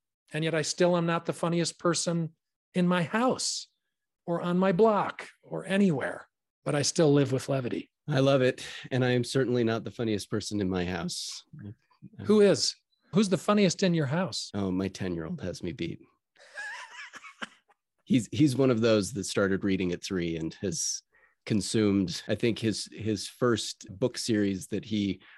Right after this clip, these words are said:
Speaker 2: read when he was four was Calvin and Hobbes, every
Speaker 1: Oh.
Speaker 2: single one. So he's well on his way.
Speaker 1: That is so cool. I, t-, I, you know, it reminds me, as a kid, I,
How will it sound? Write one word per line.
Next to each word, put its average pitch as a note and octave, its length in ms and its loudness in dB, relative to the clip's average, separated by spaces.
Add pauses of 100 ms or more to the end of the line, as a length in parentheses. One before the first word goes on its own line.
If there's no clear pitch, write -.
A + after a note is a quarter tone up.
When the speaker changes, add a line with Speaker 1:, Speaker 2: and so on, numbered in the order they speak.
(100)
Speaker 2:
read G#2+ 280 2
when G2 120 2
he F#2+ 140 0
was F#2 240 -2
four F#2+ 400 -2
was F2+ 180 -8
Calvin F#2+ 380 -4
and F2 100 -4
Hobbes, F2+ 560 -6 (220)
every G#2+ 320 -2
Speaker 1:
Oh. F#2 220 -2
Speaker 2:
single F2+ 480 0
one. E2+ 360 -6
So F#2 380 -4 (540)
he's A2 180 0
well A#2 200 4
on G#2+ 100 2
his F#2 120 0
way. F2 320 -6 (520)
Speaker 1:
That E3+ 320 -2
is C#3+ 140 -4
so D#3+ 500 2
cool. F#3 640 0
I, E3 160 -2
t-, - 240 -6
I, F3+ 140 0
you F3+ 180 4
know, F3 60 2
it F#3+ 80 4
reminds G3 360 2
me, E3+ 80 2
as C#3+ 140 0
a D3 40 -4
kid, - 200 2
I, D#3 160 2